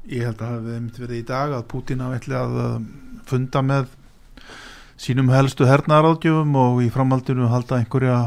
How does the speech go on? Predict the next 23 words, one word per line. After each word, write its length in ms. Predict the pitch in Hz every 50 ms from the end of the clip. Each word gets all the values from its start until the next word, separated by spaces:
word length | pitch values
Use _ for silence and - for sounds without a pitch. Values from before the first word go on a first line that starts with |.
| 110 104 -
mjög 400 | 131 123 123 127 131 131 131 127
mikilvæga 600 | 127 127 131 127 - 135 127 123 123 120 117 120
ræðu, 500 | 120 120 127 139 147 160 160 - 175 156
ég 160 | 131 120 110
var 80 | 110 110
að 80 | 110 117
lesa 180 | 123 117 131
það 140 | 123 120 127
í 60 | 127
morgun, 340 | 131 139 - - - 165 143 - - - - - - - - - - - - - - - - - - -
sem 240 | - - - 110 107
verður 200 | 113 113 113 110
send 240 | - 120 120 123 120
beint 280 | - 123 120 - - -
út 140 | 131 123 -
til 260 | - 127 123 117 110 104 - - - - -
einna 400 | 123 120 - 117 110 113 117 110 -
fimmtán 400 | - 131 127 - - - 127 120
þúsund 480 | - - 131 120 - - 123 123 - - - -
herforingja, 540 | 131 - - - 135 135 135 - 156 151 - - - - - - - - _ _ - _ - - - - - - - - _ - -
yfirmanna 540 | - 120 117 117 123 120 120 117 120 117 113
í 20 |
hernum, 320 | 113 117 117 - - 120